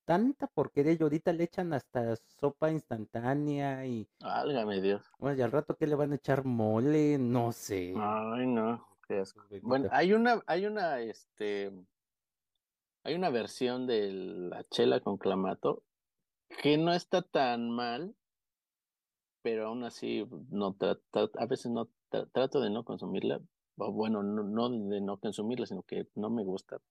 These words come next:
Speaker 2: Eh, que le ponen ostiones y camarón, que esa no está mal,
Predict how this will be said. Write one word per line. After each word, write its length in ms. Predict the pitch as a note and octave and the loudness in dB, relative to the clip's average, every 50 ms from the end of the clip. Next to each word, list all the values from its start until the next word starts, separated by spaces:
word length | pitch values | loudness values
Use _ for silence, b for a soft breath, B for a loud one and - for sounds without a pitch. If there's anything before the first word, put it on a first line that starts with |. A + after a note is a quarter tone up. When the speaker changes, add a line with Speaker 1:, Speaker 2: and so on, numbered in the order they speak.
| _ _ _ _ _ _ _ _ _ _ _ b b b b b b b b b b _ _ _ _ - | _ _ _ _ _ _ _ _ _ _ _ b b b b b b b b b b _ _ _ _ -8
Speaker 2:
Eh, 440 | - A#2+ A2 G#2+ G#2+ G#2 G#2+ A2+ - - | -2 4 4 6 6 6 4 2 2 0
que 100 | - A#2+ | 2 4
le 100 | A#2+ A#2 | 4 4
ponen 320 | A#2+ - C#3+ E3 F3 D#3 - | 4 2 2 2 2 2 2
ostiones 720 | G2 - - _ - C#3 C#3+ C#3+ D3 C#3+ C#3+ C#3+ - - | 0 -4 -4 _ -2 0 0 0 0 -2 -4 -6 -6 -10
y 60 | G2+ | -12
camarón, 640 | - - - A#2+ G2+ G2 G#2 A2 A#2+ C3 C#3 - - _ _ _ _ _ _ _ _ _ _ _ - - | -12 -14 -14 -12 -10 -8 -6 -4 -4 -4 -6 -6 -10 _ _ _ _ _ _ _ _ _ _ _ -16 -4
que 120 | - D#3+ E3+ | 0 2 2
esa 140 | F#3+ G3 | 2 2
no 120 | F3 E3 E3+ | 2 2 0
está 320 | E3+ - _ - F#3+ F3 F3 | -2 -2 _ 2 2 2 2
mal, 500 | F3 F3+ F3+ F#3 F#3 F#3+ F#3+ F#3+ F3 | 2 -2 -4 -4 -2 -2 -2 -4 -6